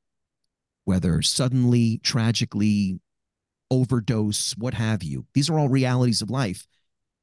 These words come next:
We as humans now have this curiosity to look at their profile pictures and go back and look at videos. And we become so much more invested in something that years ago,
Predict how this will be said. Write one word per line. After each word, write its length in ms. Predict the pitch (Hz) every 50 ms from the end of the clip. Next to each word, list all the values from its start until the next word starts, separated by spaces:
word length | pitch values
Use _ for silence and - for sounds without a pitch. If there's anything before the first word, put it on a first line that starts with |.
| _ _ -
We 160 | 127 151 180
as 180 | 185 165 - -
humans 380 | 175 180 180 160 135 107 -
now 380 | 101 92 87 82 80 78 78 - _ _ _ _ _ _ _ _ _ -
have 180 | 127 120 101
this 320 | 104 117 107 - - - - _ _ _ _ _ _ _ _ _ _ _ _ _ _ _ _ _ _ _ _ _ -
curiosity 880 | - - 156 143 135 127 123 117 123 120 - - - 76 76 67 - _ _ _ _ -
to 440 | - - 120 110 104 101 98 95 92 - _ _ _ _ _ _ _ _ _ _ -
look 240 | - 117 131 - -
at 140 | 117 - -
their 180 | 113 104 95 - _ _ _ _ -
profile 400 | - 113 117 - 120 98 82 87
pictures 720 | - - - 80 - - - 71 - - - - - - _ _ _ _ _ _ -
and 120 | - 101 92
go 120 | 127 110
back 280 | 98 117 113 120 - -
and 120 | 113 113
look 160 | 117 113 -
at 60 | 107
videos. 800 | 90 90 104 113 107 117 101 90 78 64 62 50 - - - - _ _ _ _
And 100 | - 127
we 100 | 123 123
become 300 | 117 135 - - - 135
so 260 | 127 - - - 139 151
much 260 | 156 156 - - -
more 240 | 147 135 135 127 -
invested 800 | 131 120 117 107 90 90 120 120 123 - - - 85 82 69 - _ _ _ _ _ _ _ _ _ -
in 140 | 120 113
something 500 | 104 - - 139 127 131 - - 123 117 113 104
that 280 | 117 104 101 - - _ _ _ _ _ _ _ _ _ 120 123
years 280 | 143 156 175 160 123
ago, 520 | 139 113 127 147 151 139 104 82 87 101